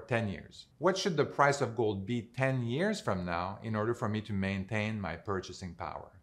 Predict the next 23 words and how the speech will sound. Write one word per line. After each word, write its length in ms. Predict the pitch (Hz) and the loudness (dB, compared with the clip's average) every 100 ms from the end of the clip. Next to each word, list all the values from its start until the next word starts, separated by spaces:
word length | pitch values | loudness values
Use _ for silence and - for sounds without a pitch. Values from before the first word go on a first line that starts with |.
| _ | _
And 460 | - 107 110 104 - | -2 2 2 0 -4
when 180 | 107 113 | -4 0
I 80 | 113 | 2
do 100 | 139 | 4
the 120 | 180 | 4
calculation, 880 | 170 139 135 120 165 214 147 120 120 - - | 6 6 6 2 2 2 2 -2 -4 -10 -6
the 100 | 107 | -4
price 360 | 104 147 185 190 | 2 4 4 4
of 140 | 135 | 0
gold 280 | 127 139 127 | 4 4 4
has 340 | 127 156 156 - | 4 4 4 -2
to 80 | |
be 380 | 120 113 110 113 - _ | -2 -2 -2 -4 -12 _
two 220 | - 202 | -2 0
hundred 300 | 175 165 151 | 2 2 2
and 140 | 127 113 | 0 -2
fifty 360 | - 139 139 | 0 0 0
percent 480 | 139 120 113 123 113 | -4 -4 -2 -2 -2
higher 500 | 98 - 151 131 104 | -4 0 2 6 4
than 180 | 95 101 | 4 0
it 120 | 95 | 0
is 160 | 95 95 | -2 -4
today. 380 | - - - | -6 -12 -14